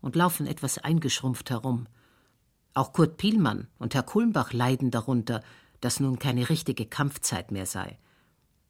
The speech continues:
Aber heute durften sie eine wichtige Absperrungskette bilden. Das gab ihnen neues Leben. Gerti und ich wollten durch die Kette, andere Leute auch.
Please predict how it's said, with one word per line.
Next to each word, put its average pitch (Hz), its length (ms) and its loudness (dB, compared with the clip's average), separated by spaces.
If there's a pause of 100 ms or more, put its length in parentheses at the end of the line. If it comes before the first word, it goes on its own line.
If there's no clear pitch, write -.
(340)
Aber 110 240 0
heute 165 280 4
durften 151 340 0
sie 131 160 0
eine 117 220 -2
wichtige 147 420 0
Absperrungskette 101 840 -4
bilden. 90 440 -8 (540)
Das 104 180 -2
gab 110 180 0
ihnen 151 240 6
neues 135 360 2
Leben. 117 420 -2 (1400)
Gerti 233 400 6
und 185 180 2
ich 170 200 0
wollten 175 320 4
durch 151 200 0
die 160 160 0
Kette, - 400 -4 (440)
andere 123 340 2
Leute 135 400 -2
auch. - 340 -8